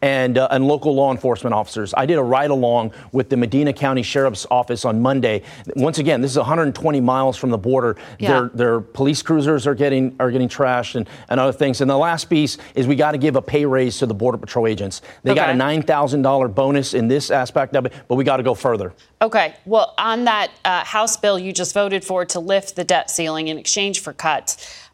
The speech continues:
Speaker 2: um, the White House argues it would mean cutting funding for Customs and Border Protection. Do you have any guarantees from Republican leadership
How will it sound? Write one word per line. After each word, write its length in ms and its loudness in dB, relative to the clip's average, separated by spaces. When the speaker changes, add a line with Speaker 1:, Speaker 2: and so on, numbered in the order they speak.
Speaker 2:
um, 420 -2
the 160 -2
White 260 0
House 240 0
argues 320 -2
it 140 -2
would 160 -4
mean 320 -2
cutting 420 -2
funding 400 -2
for 140 -6
Customs 400 0
and 120 -2
Border 280 -2
Protection. 760 -6
Do 80 0
you 40 2
have 60 4
any 400 0
guarantees 600 -2
from 180 -6
Republican 720 -4
leadership 680 -2